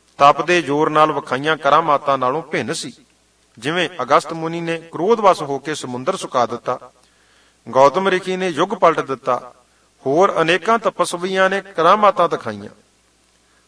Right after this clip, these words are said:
ਭਗਵਾਨ ਜੀ ਨੇ ਜਾਤ ਅਭਿਮਾਨੀਆਂ ਦਾ ਹੰਕਾਰ ਖਤਮ ਕਰਨ ਲਈ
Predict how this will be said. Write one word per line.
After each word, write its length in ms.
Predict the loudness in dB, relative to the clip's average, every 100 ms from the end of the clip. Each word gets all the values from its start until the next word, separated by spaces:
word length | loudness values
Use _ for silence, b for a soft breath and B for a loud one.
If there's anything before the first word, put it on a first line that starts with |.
| _ -2
ਭਗਵਾਨ 420 | 4 4 4 -2
ਜੀ 100 | -4
ਨੇ 140 | -2
ਜਾਤ 360 | 4 6 4 2
ਅਭਿਮਾਨੀਆਂ 580 | -4 0 0 0 -2 0
ਦਾ 180 | 0 0
ਹੰਕਾਰ 360 | -6 -2 0 0
ਖਤਮ 320 | -4 -8 -6
ਕਰਨ 240 | -4 -4
ਲਈ 180 | -6 -10